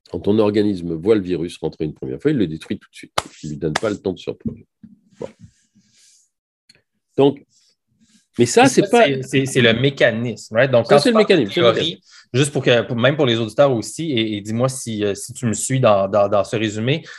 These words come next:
Speaker 2: parce que dans la science, t'as la, la méthode, t'as, t'as toujours le mécanisme, donc comment on pense que les choses fonctionnent, t'as les données qui viennent supporter ce mécanisme ici, donc les
Speaker 1: Mais les
Speaker 2: études scientifiques,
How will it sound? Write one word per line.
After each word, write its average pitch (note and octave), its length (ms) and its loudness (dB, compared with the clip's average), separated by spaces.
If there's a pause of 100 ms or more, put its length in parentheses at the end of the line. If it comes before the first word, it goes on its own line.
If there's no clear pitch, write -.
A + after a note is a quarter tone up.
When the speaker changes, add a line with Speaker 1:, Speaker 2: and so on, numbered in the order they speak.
(160)
Speaker 2:
parce A#2+ 140 0
que A#2+ 80 0
dans B2 220 4
la C#3+ 120 6
science, D3+ 580 0
t'as B2+ 120 0
la, A2 120 0
la G#2 220 -4
méthode, C3+ 420 0
t'as, A#2+ 180 0
t'as A#2 160 -6
toujours C3 260 -2
le A2+ 80 0
mécanisme, A#2+ 680 -4
donc A2 160 -8
comment C3 260 2
on A2 60 -2
pense C3 240 -2
que B2 80 -6
les G#2+ 80 -4
choses B2+ 240 -6
fonctionnent, D3+ 480 0 (380)
t'as B2+ 80 0
les A#2+ 160 0
données C3+ 360 2
qui D#3+ 140 -10
viennent B2+ 320 -2
supporter C#3 680 -4
ce C3+ 120 -8
mécanisme A2+ 540 -4
ici, A2+ 240 -8
donc D3 220 -2
les A2 120 2
Speaker 1:
Mais G#2+ 120 0
les A2 60 2
Speaker 2:
études C3 280 -2
scientifiques, C#3 640 -2